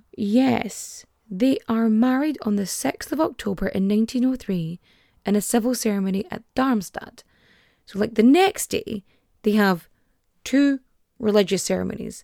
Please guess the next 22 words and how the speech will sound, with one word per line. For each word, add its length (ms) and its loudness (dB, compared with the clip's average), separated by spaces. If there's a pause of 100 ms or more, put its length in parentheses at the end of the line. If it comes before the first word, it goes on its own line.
(440)
The 100 -4
first 800 -2
is 540 0 (420)
in 240 2
the 260 -2
Evangelical 680 0
Castle 340 -6
Church, 400 -2
and 80 0
it's 140 -8
a 40 0
Lutheran 380 0
one. 380 -2 (480)
And 200 2
the 120 0
next 680 0
one 360 -2 (440)
is 340 0 (120)
in 180 -2
the 160 -4
Russian 480 0
chapel 560 -8